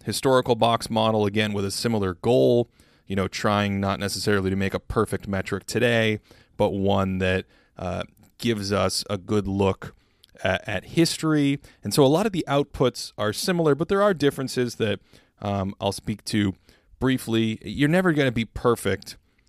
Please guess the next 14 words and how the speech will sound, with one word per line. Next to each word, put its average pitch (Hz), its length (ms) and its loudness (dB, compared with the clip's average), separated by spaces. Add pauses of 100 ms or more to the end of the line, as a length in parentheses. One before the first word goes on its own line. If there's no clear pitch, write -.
(120)
with 110 140 0
any 113 160 2
box 101 260 4
plus - 260 -2
minus 95 300 -2
model. 90 260 -4
So 107 160 -4
I 101 80 0
can 101 140 -8
speak - 420 -8
to 113 380 0 (420)
my 107 240 2
own, 127 500 4 (360)
um, 98 500 -2